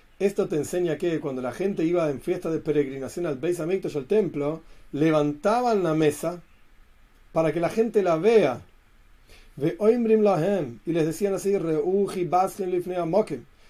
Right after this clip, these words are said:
Fíjense cómo Dios los aprecia, los quiere. Shesilukai kesiduroi, que cuando sacaban el pan que estaba sobre esa mesa, estaba tan fresco como cuando lo habían colocado.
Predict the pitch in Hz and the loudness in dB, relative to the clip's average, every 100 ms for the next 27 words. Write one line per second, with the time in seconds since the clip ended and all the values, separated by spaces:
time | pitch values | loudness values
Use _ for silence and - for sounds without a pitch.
0 | _ - 196 220 190 151 - 196 151 147 | _ -8 -4 -2 -2 -4 -2 0 0 -2
1 | 147 - - 190 175 151 170 185 175 156 | -6 -20 -12 -6 -4 -2 2 0 0 -6
2 | 147 - 147 180 180 - 135 101 - 160 | -8 -12 -8 -2 -2 -2 -10 -18 -14 -12
3 | 143 226 226 180 107 - - - - 135 | -6 2 4 4 0 -10 -20 -20 -8 -8
4 | - 180 196 269 233 220 214 214 208 220 | -4 -2 0 2 2 4 2 2 2 2
5 | 180 139 - - - - - - - 143 | 2 -2 -10 -20 -20 -20 -20 -16 -8 -4
6 | 147 135 131 - 131 - 180 214 175 143 | -2 -2 -4 -4 -8 -2 0 0 0 -2
7 | 135 - 226 190 180 185 143 - 180 151 | -2 0 2 0 -2 -8 -8 -2 0 0
8 | 151 175 196 254 226 185 196 185 180 233 | -2 -2 0 2 2 0 0 -2 0 0
9 | 226 - 240 247 - 208 196 180 - - | 0 2 4 4 2 -4 -4 -6 -14 -20
10 | - 190 160 151 156 151 147 147 147 143 | -12 -6 -4 -2 -2 0 2 2 0 -2
11 | 131 123 113 | -4 -2 -6